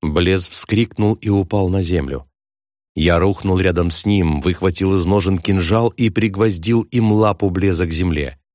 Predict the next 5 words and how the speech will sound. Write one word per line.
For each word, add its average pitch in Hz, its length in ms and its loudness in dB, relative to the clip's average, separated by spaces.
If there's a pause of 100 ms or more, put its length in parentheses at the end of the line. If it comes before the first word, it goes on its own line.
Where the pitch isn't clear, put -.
(580)
Его 82 320 0
крик 98 520 -2
перерос 98 580 0
в 80 60 -12
визг. 82 680 -4